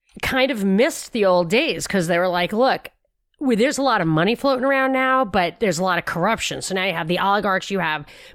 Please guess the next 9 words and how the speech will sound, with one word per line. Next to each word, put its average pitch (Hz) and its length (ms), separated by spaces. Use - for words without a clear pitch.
Putin 247 300
wearing 175 320
Rolexes 196 520
and 165 120
stuff, 175 280
and 165 280
we're 262 200
working 202 360
like 139 280